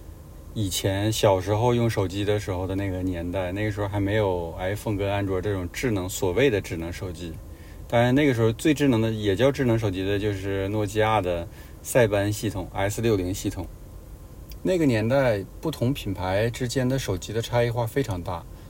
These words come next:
甚至是同一个品牌的手机，它不同型号之间的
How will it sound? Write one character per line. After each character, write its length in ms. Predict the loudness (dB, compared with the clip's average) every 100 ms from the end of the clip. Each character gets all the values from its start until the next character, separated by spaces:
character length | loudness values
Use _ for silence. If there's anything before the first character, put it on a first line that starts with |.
| -18
甚 200 | -6 -2
至 100 | 0
是 160 | 0 -2
同 240 | 0 0
一 100 | 2
个 140 | 2 0
品 180 | 0 -2
牌 200 | -2 -2
的 100 | -4
手 180 | -4
机， 280 | -6 -4 -6
它 100 | -6
不 160 | -4 -2
同 160 | -2
型 180 | -4 -4
号 160 | -4 -4
之 160 | -4
间 220 | -6 -4 -2
的 260 | -4 -6